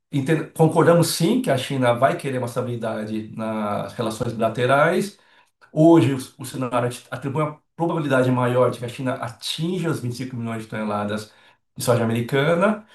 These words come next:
o que só a gente, é, é, é, tem um pouco de cautela é porque em outubro os preços foram,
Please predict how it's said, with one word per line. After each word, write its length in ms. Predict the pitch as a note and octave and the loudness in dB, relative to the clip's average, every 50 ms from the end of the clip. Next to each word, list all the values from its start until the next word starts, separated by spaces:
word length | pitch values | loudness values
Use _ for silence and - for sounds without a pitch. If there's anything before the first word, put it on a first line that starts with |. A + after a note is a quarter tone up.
| - - - - - | -20 -20 -20 -12 -2
o 160 | - D#3 D3+ | 0 0 0
que 260 | - - D#3 - E3+ D#3 | 0 -4 -4 0 0 2
só 480 | D3+ - - E3+ E3 F#3 F3+ - - - | 2 2 4 6 6 6 6 4 0 -4
a 100 | - C3+ | -6 -4
gente, 600 | C3 C#3+ C#3 C3+ C3 - - D3 C#3+ C#3+ - _ _ _ - | -2 -2 -2 -4 -4 -4 -6 -6 -6 -6 -8 _ _ _ -12
é, 200 | - A#2+ - - _ _ _ - | -12 -12 -12 -14 _ _ _ -2
é, 300 | B2+ B2+ B2 A#2+ A2+ - _ _ | 0 2 2 2 0 -2 _ _
é, 300 | - A#2+ A#2+ A#2+ A#2 - _ _ - | -4 -2 -2 -2 -2 -6 _ _ -2
tem 320 | - D#3 D#3 F3 G3+ G3 E3+ | 2 2 4 4 2 0 0
um 120 | D#3 D3 | -2 -2
pouco 360 | - D3 D3 C#3 - - C3 | 0 0 0 0 -2 -4 -6
de 680 | A#2+ G#2+ A2 A#2+ C#3 C3 C3 B2+ B2+ B2+ A#2+ B2 - - - | -6 -6 -4 -4 0 2 2 2 2 0 -2 -6 -10 -12 -6
cautela 640 | - C#3 C3+ B2 A2+ - - B2 C#3 D#3 E3 D#3 D3 | 0 0 0 0 0 0 0 2 2 4 4 4 4
é 100 | C3 B2+ | 4 4
porque 560 | B2+ - - D#3+ E3+ E3+ - - - - C#3 C3+ C3 | 2 -2 -4 -4 -4 -4 -4 -8 -10 -8 -6 -4 -2
em 80 | B2+ | -2
outubro 680 | B2+ B2+ B2+ B2+ - - B2+ B2+ A2+ A#2+ B2+ B2 B2 - _ _ _ _ - | -2 -2 -2 -4 -6 -6 -6 -6 -6 -4 -4 -6 -6 -8 _ _ _ _ -20
os 80 | B2+ | -18
preços 320 | - - B2+ A#2+ A#2+ B2 - | -12 -8 -8 -6 -6 -6 -4
foram, 580 | - C#3 C3+ B2+ B2+ B2+ A#2+ A2 G#2+ G#2 G#2 | -2 0 0 0 0 0 -2 -2 -2 -4 -4